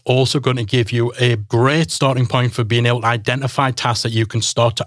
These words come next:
outsource to other people, enabling you to focus on the stuff you do best. And then finally, if you have a virtual assistant, if you have someone helping you with the admin and you're doing live Q and A calls,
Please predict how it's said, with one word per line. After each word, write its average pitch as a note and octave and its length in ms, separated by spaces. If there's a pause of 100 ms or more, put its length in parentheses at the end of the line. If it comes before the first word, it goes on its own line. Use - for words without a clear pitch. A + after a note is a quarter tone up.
outsource A#2 640
to A2+ 160
other G2+ 140
people, C3+ 400
enabling A#2 460
you C3 180
to C#3+ 120
focus - 360
on A#2 100
the G#2+ 80
stuff - 240
you G#2+ 60
do G2 180
best. G2 380 (260)
And C3+ 100
then D3+ 120
finally, F3+ 420
if - 140
you C#3+ 80
have D3+ 320
a D#3+ 60
virtual C#3+ 360
assistant, E3+ 540 (260)
if B2+ 100
you C3+ 120
have C3+ 300
someone D3 240
helping C3 260
you B2+ 80
with A2+ 160
the - 180
admin E3+ 460 (340)
and C#3+ 100
you're D3 160
doing C#3+ 340
live B2+ 380
Q C3 200
and A#2 80
A C#3+ 100
calls, G3 340